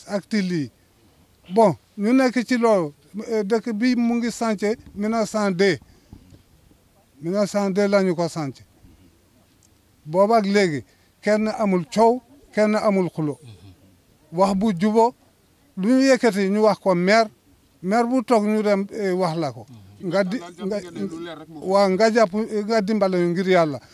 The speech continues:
Lu jaxase musu fi am, parce que ñun xamuñu loolu.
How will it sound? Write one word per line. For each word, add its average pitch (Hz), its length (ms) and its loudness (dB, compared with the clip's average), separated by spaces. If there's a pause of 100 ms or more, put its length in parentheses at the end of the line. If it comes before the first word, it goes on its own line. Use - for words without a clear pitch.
(320)
Lu 226 260 2
jaxase 254 360 4
musu 240 340 4
fi 208 120 2
am, 175 240 0 (960)
parce 208 160 4
que 240 80 2
ñun 226 240 4
xamuñu 226 360 6
loolu. 147 280 4